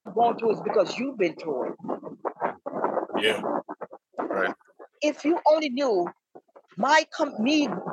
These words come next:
Speaker 1: being where I am is because you have brought where you are, but you're not willing to let go.
Speaker 3: Mm-hmm.
Speaker 1: There are some cultures that will pledge allegiance to the dysfunctionality.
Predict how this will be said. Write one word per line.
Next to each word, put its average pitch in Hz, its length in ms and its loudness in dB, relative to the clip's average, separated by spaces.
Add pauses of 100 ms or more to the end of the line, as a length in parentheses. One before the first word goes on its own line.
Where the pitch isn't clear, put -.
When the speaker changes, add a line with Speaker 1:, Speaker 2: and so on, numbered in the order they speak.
Speaker 1:
being 269 220 4
where 254 160 6
I 226 160 6
am 254 240 6 (1500)
is 240 160 4
because - 440 2
you 311 200 4
have 254 280 2
brought 262 280 2
where 220 80 4
you 208 180 -8 (260)
are, 202 480 0 (580)
but 208 200 0
you're 254 120 4
not 214 440 -2
willing 277 360 4
to - 120 -4
let 190 300 2
go. - 480 0 (440)
Speaker 3:
Mm-hmm. 110 280 -6 (1200)
Speaker 1:
There 220 140 4
are 226 60 2
some 269 440 0
cultures 247 500 2
that 196 180 4
will 180 100 0
pledge 202 320 2
allegiance 165 680 -2
to 165 80 -2
the 156 100 0
dysfunctionality. 151 1000 -12